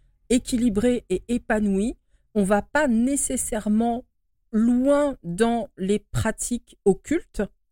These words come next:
Donc, c'est pour ça que je m'étais fait la réflexion à l'époque. Et, euh, je pense que, voilà, euh, Voldemort, il, il va pas venir de ces écoles-là, clairement. Parce que c'est lithothérapie, euh,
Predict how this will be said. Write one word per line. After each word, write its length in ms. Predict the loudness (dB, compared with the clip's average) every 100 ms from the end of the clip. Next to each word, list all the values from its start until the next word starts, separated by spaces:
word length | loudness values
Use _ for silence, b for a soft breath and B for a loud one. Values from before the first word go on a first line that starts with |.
| _ _ -2
Donc, 260 | 0 0 -2
c'est 160 | -6 -4
pour 160 | -4
ça 160 | -2 -2
que 40 |
je 60 | -2
m'étais 200 | -2 -2
fait 120 | -2
la 120 | -2
réflexion 520 | -2 -4 -6 -6 -4 0
à 60 |
l'époque. 480 | 0 0 -2 0 -2
Et, 100 | -2
euh, 80 | -2 _ _ _ -6
je 120 | 0 2
pense 380 | 4 4 2
que, 120 | -4 -2
voilà, 500 | 0 0 0 -2 -6
euh, 200 | -10 -8 -8
Voldemort, 920 | 0 2 4 2 4 2 0 -2 -6 -8
il, 140 | -6 -2
il 120 | 0
va 120 | 0
pas 160 | 0 2
venir 260 | 2 2
de 100 | -2
ces 260 | 0 0 0
écoles-là, 460 | 0 0 0 -4 -8 -4
clairement. 400 | 0 2 0 -4 _ _ _ _ _ _ _ -2
Parce 240 | -2 -2
que 240 | -4 -4 -4
c'est 340 | -4 -4 -4 _ _ _
lithothérapie, 1120 | -8 -4 -2 0 0 0 -4 -6 -4 -2 0
euh, 220 | 0 -2